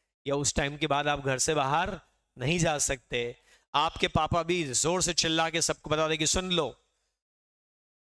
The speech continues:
मेरी परमिशन के बिना देर रात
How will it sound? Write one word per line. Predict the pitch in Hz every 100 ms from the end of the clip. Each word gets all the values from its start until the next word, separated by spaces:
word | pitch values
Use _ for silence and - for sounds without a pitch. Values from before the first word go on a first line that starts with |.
| _ _ _ _
मेरी | 139 180 214
परमिशन | 196 180 180 165 165 143
के | 135
बिना | 120 107 60 _ _ _ _ _ _ _ _ _ _ _ -
देर | 165 190
रात | 170 170 180 -